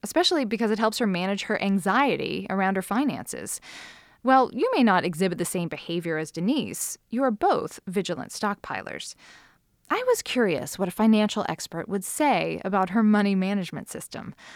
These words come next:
or a psychologist. So I turned to a financial psychologist,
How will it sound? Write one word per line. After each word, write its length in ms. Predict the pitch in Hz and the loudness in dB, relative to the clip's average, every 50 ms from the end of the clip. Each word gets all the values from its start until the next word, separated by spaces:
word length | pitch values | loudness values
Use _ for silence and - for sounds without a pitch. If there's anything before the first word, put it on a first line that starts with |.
| - - - - | -20 -20 -14 -2
or 340 | - 233 233 220 - - - _ _ - | 2 4 4 4 4 2 -4 _ _ -4
a 60 | 202 | -2
psychologist. 1000 | - - 196 190 - - - 269 302 277 180 - - - - - - - - - _ _ _ _ _ | 0 0 -2 -2 -2 -4 -2 0 0 0 0 -2 -6 -10 -12 -12 -12 -14 -14 -16 _ _ _ _ _
So 460 | - - - 330 233 - 185 269 - _ - | -8 -2 0 2 2 2 0 -2 -4 _ -4
I 100 | 208 214 | -2 -2
turned 280 | 202 - 233 208 196 - | -2 0 0 0 0 0
to 120 | 220 190 - | -2 0 0
a 160 | 170 170 180 | -2 -2 -2
financial 580 | - - 190 185 180 175 160 165 - 175 185 185 | -2 -2 -2 -2 -2 -2 -6 -6 -4 -4 -4 -2
psychologist, 880 | - 240 240 233 - 269 359 - - 175 - - - - - - - | 0 0 2 4 4 4 4 2 2 -2 -4 -8 -10 -10 -12 -12 -14